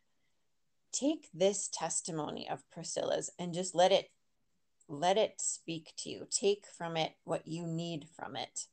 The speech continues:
And, um, I mean, we all need encouragement. We all need hope. And, um, no matter how dire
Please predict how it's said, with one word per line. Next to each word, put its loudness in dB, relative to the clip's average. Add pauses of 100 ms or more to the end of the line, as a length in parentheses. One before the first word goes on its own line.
(1000)
And, -2 (120)
um, -4 (1700)
I -6
mean, -4
we -2
all 6
need 0
encouragement. -4
We -4
all 2
need -4
hope. -2 (840)
And, 0
um, 0 (1000)
no 0
matter 6 (340)
how 2
dire 6